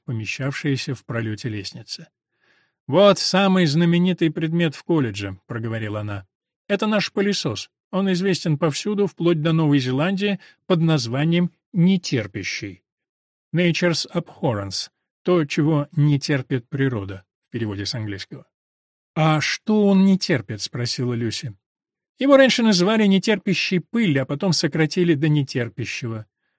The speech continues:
Помнишь фразу, которую учат в школе? "Природа не терпит пустоты"?"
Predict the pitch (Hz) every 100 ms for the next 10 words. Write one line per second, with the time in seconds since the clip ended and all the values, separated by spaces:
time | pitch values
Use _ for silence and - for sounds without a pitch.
0 | _ - 277 175 - 151 135 120 120 98
1 | - 143 143 135 - 143 - 139 120 107
2 | - _ _ - 170 160 185 269 226 226
3 | 190 175 196 170 160 143 147 - - 123
4 | 107 95